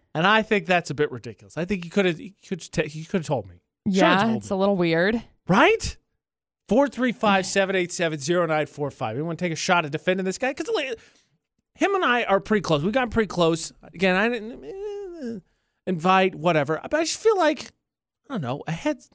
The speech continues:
Speaker 1: not a heads up. I, I wanted to know and, like, have, like, that moment, right?
Speaker 2: Right.
Speaker 1: As opposed to just being someone who can comment and congratulations on a photo.
Speaker 2: Right.
Speaker 1: And reach out afterward. Like, have a moment between
Speaker 2: sure.
Speaker 1: the two of us.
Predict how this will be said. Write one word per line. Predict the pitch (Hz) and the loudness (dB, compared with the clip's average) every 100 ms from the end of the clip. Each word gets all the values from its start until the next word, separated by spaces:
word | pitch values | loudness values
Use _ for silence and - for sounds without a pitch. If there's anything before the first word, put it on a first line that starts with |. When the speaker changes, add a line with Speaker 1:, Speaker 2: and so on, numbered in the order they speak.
| - | -8
Speaker 1:
not | 226 | -6
a | |
heads | 131 110 101 95 | -6 -10 -12 -16
up. | 98 _ | -18 _
I, | 277 302 | -2 2
I | 294 | 2
wanted | 370 339 302 | 2 0 0
to | |
know | 262 247 | 2 4
and, | 233 | 4
like, | 208 | 4
have, | 175 208 170 - | 4 2 0 -2
like, | 208 165 | -2 2
that | 196 190 | 0 2
moment, | 160 170 135 107 | 0 0 0 -4
right? | 147 190 196 - - | 2 2 2 -4 2
Speaker 2:
Right. | 330 | 4
Speaker 1:
As | 233 | 4
opposed | 254 226 | 4 2
to | |
just | 233 | -2
being | 254 226 | -2 0
someone | 240 233 214 | 0 2 0
who | |
can | 170 156 | -2 -6
comment | 180 180 180 170 | -2 0 0 -2
and | 143 | -6
congratulations | 135 175 175 165 160 156 156 | 0 0 2 2 0 0 0
on | 139 | -2
a | |
photo. | - 131 117 104 101 110 | 0 -2 -2 -6 -10 -6
Speaker 2:
Right. | 233 233 220 208 285 208 | -2 2 4 4 2 2
Speaker 1:
And | 160 | 2
reach | 196 185 | 2 2
out | 185 | 0
afterward. | 180 214 247 | 2 0 -2
Like, | 302 | -2
have | 285 349 | 0 0
a | 302 | 2
moment | 233 208 208 202 190 175 | 2 2 2 2 2 0
between | 180 - 339 | -4 0 2
Speaker 2:
sure. | 185 - - | 6 6 4
Speaker 1:
the | |
two | 196 175 | 2 2
of | 151 | 0
us. | 120 110 - - | -4 -6 -4 -4